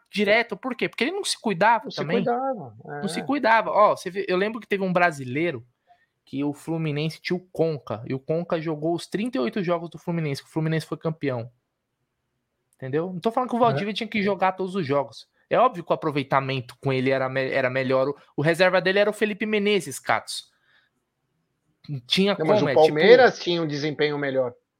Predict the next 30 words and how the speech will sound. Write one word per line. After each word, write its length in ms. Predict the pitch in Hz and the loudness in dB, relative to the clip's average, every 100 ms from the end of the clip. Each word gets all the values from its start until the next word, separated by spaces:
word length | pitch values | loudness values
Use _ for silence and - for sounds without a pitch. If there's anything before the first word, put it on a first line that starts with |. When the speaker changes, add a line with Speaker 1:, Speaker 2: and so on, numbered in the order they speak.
| _ _ _ _ _ _ _ _ | _ _ _ _ _ _ _ _
Speaker 1:
Sim, 400 | - - 285 302 | -6 -4 -2 -2
tô 100 | - | -2
falando. 480 | 151 214 254 254 170 113 139 | 2 2 2 0 -2 -4 -8
O, 60 | |
com 220 | - 160 | -4 -2
ele, 220 | 170 196 202 | 0 0 4
óbvio 320 | 220 247 233 | 4 4 0
que 120 | 202 | -12
com 160 | 180 180 | -4 -2
ele 140 | 160 | 0
vai 140 | 147 151 | 0 0
melhorar. 460 | 151 147 143 131 123 | 0 0 2 2 2
Ó, 260 | 131 123 | 2 2
olha 160 | 156 214 | 4 4
a 40 | |
outra 220 | 226 196 190 | 4 2 -4
opção 240 | - 175 | -4 -4
também 220 | 165 160 | -2 -4
que 80 | 156 | -4
a 40 | |
gente 240 | 151 160 - | -6 -8 -8
tinha. 160 | 160 | -6
Não 100 | 143 | -4
tinha 200 | 135 214 | -4 -2
ninguém 380 | 233 240 202 247 247 - | -2 -2 -2 -4 -8 -16
que 80 | - | -6
chegasse 420 | - 196 220 226 - _ _ _ | -4 2 2 2 -8 _ _ _
perto 400 | 233 240 214 165 | 4 4 0 -4
do 100 | 147 | -2
Valdívia. 560 | 139 131 110 98 104 | -2 -2 -4 -8 -10